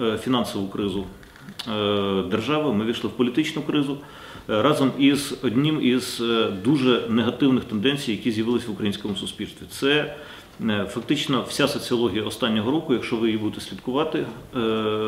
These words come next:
вона показує про неймовірну глибинну апатію в українському суспільстві.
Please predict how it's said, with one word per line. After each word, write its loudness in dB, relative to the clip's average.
вона 2
показує 0
про 2
неймовірну 4
глибинну 4
апатію 0
в -4
українському -6
суспільстві. -12